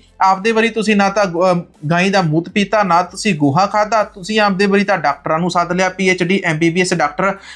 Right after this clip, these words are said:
ਆਪਣੇ ਬੁਖਾਰ ਦਾ ਇਲਾਜ ਕਰਨ ਵਾਸਤੇ ਵੀ ਆ ਰਹੇ ਨੇ ਅਤੇ ਲੋਕਾਂ ਨੂੰ ਜਦੋਂ ਕੈਂਸਰ ਵਰਗੀ ਨਾਮਰਾਦ ਬਿਮਾਰੀ ਹੋ ਜਾਂਦੀ ਹੈ, ਤੇ ਉਦੋਂ ਤੁਸੀਂ ਉਹਨਾਂ ਨੂੰ ਗਾਂ ਦਾ ਮੂਤ ਪੀਣ ਵਾਸਤੇ ਦੱਸਦੇ ਜੇ।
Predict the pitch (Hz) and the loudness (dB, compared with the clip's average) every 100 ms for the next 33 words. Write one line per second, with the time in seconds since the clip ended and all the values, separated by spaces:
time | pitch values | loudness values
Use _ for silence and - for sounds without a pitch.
0 | - 196 196 220 185 170 156 170 220 220 | -4 -2 0 0 0 0 0 2 2 2
1 | 214 - 214 208 208 196 214 220 208 185 | 0 -2 -2 0 0 0 0 2 2 2
2 | 190 202 208 202 247 190 180 180 240 254 | 2 0 0 -2 -2 2 2 2 0 0
3 | 254 240 240 208 190 180 247 240 226 247 | 0 -2 -2 0 0 0 2 0 0 0
4 | 190 190 226 233 220 214 202 190 185 175 | 2 2 2 0 0 0 0 2 2 2
5 | 170 175 202 202 202 233 220 233 240 208 | 2 0 2 2 0 -2 -2 -4 -4 -4
6 | 214 208 214 233 190 196 196 220 214 247 | 0 2 2 0 0 2 2 0 0 -2
7 | 226 190 165 147 - 135 123 120 139 131 | -2 0 2 0 -2 -2 -2 0 -2 -2